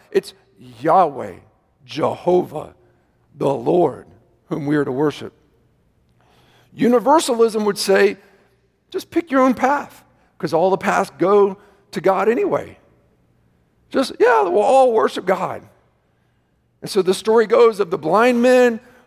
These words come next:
who are approaching an elephant, the old parable to, like, really bolster up universalism. And so one blind man holds, grabs the tail and says, "God is like a rope." Another blind man hugs the,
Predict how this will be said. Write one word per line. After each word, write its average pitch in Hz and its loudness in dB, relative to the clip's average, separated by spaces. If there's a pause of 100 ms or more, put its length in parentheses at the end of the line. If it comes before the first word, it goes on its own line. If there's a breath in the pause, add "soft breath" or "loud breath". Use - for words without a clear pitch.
who 190 0
are 180 4
approaching 214 -2
an 170 -2
elephant, 247 0 (600)
the 156 0
old 247 0
parable 214 2
to, 180 2
like, 175 2
really 170 2 (460)
bolster 190 2
up 190 -2
universalism. 160 -2 (280 loud breath)
And 107 -16
so 160 -2
one 185 0
blind 220 -2
man 226 2 (880 loud breath)
holds, 202 -2 (100)
grabs 208 -2
the 170 0
tail 233 0
and 233 -4
says, 196 0 (320 soft breath)
"God 185 2
is 196 -2
like 214 2
a 226 0
rope." 247 0 (200 soft breath)
Another 190 2 (180)
blind 214 2
man 233 2
hugs 202 -2
the, 180 -2